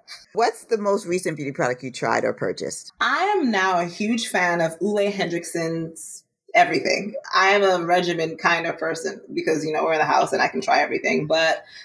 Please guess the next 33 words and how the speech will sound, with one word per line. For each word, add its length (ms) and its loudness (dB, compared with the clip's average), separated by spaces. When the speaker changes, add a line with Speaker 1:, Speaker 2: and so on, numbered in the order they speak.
Speaker 2:
their 460 2
brand 400 2
of 140 -2
products 720 0
from 680 0
their 140 0
facial 520 2
wash 520 4
to 100 -6
now 220 0
their 220 0
moisturizer 960 0
and 140 -2
the 60 -6
serum, 520 0
so 140 -2
I 160 6
get 160 0
into 300 -2
it 80 2
all. 440 2
Then, 720 0
um, 440 0
Mario 480 2
Badescu 560 -2
is 120 -2
another 260 0
brand 340 0
that 60 0
I 80 2
really, 320 0
really 240 4
love 320 4